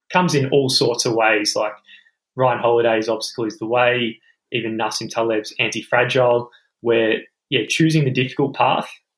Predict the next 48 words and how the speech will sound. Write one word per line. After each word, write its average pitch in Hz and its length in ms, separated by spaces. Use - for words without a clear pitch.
uh, 117 200
that's 127 240
what 127 160
no 127 180
one 120 140
else 117 240
is - 380
really 117 220
willing 113 260
to - 80
take. - 320
So - 160
then 113 220
with 117 160
that, 117 200
that's 135 300
the 135 80
opportu-, - 420
where 120 160
the 113 120
opportunities 113 560
really 110 240
lie. 110 280
And 127 100
that's 190 180
sort 180 180
of 135 100
missing 143 560
those 123 300
silver 135 260
bullet 127 340
type 123 300
books - 400
like 107 200
Four 117 280
Hour 110 180
Work 110 280
Week. 117 260
But 117 220
if 139 140
you 170 60
just - 260
told 143 220
at 139 80
the - 60
start - 400
that, 147 180
"Oh, 117 180